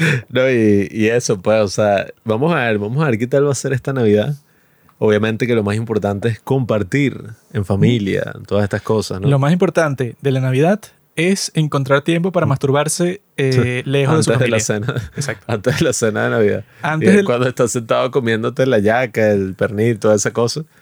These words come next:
Speaker 1: P-, y hace cinco minutos acabas de ver que si el video más, bueno,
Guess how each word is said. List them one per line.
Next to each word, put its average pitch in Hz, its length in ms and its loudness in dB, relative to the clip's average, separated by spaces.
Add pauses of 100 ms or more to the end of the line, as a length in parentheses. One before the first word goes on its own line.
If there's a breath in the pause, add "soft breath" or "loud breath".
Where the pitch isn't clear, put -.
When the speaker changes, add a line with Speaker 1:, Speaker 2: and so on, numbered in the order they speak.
(800 soft breath)
Speaker 1:
P-, - 120 -2
y 117 120 2
hace 110 220 0
cinco 123 280 -2
minutos 110 380 0
acabas 110 360 0
de 127 60 -2
ver 101 220 0
que 113 80 -2
si - 140 -2
el 120 100 -4
video 104 320 4
más, 110 400 -2
bueno, 101 480 -2